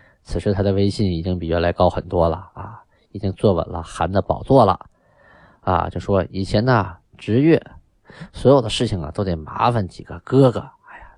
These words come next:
太累了，你们太辛苦了，是吧？而且很多事情啊运作起来不方便，今后啊把这些事儿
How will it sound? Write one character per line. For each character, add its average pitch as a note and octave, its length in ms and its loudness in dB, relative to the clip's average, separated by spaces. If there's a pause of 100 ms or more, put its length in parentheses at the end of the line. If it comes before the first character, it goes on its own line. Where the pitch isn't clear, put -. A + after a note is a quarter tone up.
(240)
太 G2+ 280 -2
累 F#2+ 260 0
了， - 200 -14
你 - 60 -16
们 G2 100 -12
太 B2 220 -4
辛 A2 240 -4
苦 - 140 -6
了， - 240 -20 (320)
是 - 120 -8
吧？ E2 280 -6 (640)
而 A2+ 140 4
且 A2 100 -4
很 G#2+ 160 -6
多 G2+ 100 -2
事 A2 140 -4
情 G2 160 -4
啊 - 300 -14
运 A2+ 160 -2
作 G#2 100 -2
起 - 140 -8
来 - 100 -16
不 - 140 -14
方 D#3 240 0
便， F3 120 -2 (760)
今 G3 240 4
后 A3 220 2
啊 D3 120 -18 (760)
把 F2 140 -4
这 C3+ 120 -2
些 D3+ 100 2
事 E3+ 100 -2
儿 G3+ 100 -6